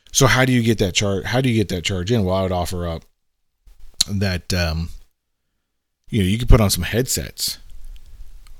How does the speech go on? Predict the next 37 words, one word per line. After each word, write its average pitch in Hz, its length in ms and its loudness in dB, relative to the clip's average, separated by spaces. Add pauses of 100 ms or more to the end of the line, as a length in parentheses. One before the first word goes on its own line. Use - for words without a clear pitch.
(160)
and 92 180 -2
you 92 100 0
can 98 140 -2
read 90 160 0
a 80 40 -4
book. - 380 -2 (1120)
Or 101 160 -2
you 98 140 0
can 90 120 -2
put 107 160 10
on 101 160 2
some 82 200 -2
headsets 80 840 -4
and 98 160 0
you 95 100 0
can 87 220 0
listen 92 340 2
to 76 120 -4
a 73 100 -8
book. 67 400 -16 (520)
Or 107 120 0
you 98 160 2
can 101 200 4
listen 110 320 4
to 104 120 0
some 92 240 0
music 92 480 -2
that 87 160 -2
helps 101 400 -2
really 104 520 0
get 90 320 -2
you 90 100 -4
focused 95 680 -4
and 80 220 -6
get 90 240 -4
you, 80 220 -4
like, 76 360 -10